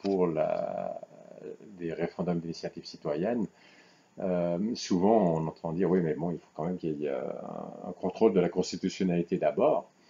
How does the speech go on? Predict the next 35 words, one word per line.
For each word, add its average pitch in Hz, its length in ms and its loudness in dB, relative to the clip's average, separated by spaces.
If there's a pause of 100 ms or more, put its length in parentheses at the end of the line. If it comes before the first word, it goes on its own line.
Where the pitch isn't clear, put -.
(520)
Euh, 85 360 4
mais 85 180 0
ça, - 200 10
alors, 107 320 8
ça - 160 -2
veut 131 140 -4
dire - 320 0
qu'on - 80 -6
ne - 720 -4
peut - 100 -10
pas, 85 480 6 (100)
avec - 280 -6
ces, - 160 -10 (320)
ces, - 760 -2
ces - 580 -8
initiatives, 85 680 -2
modifier 87 500 -2
la, 55 380 -2
la 151 100 -8
Constitution, - 640 -12
parce - 140 -12
que - 60 -14
sinon, 85 140 -4
ça - 120 -6
n'a 65 80 -2
aucun 69 180 -8
sens - 320 -12
d'avoir 71 640 -4 (1120)
un, - 60 -8
un, 82 580 -4 (600)
un 95 180 2 (160)
contrôle 104 320 6
de 104 60 6
constitutionnalité. 87 1000 0
Or, 110 520 12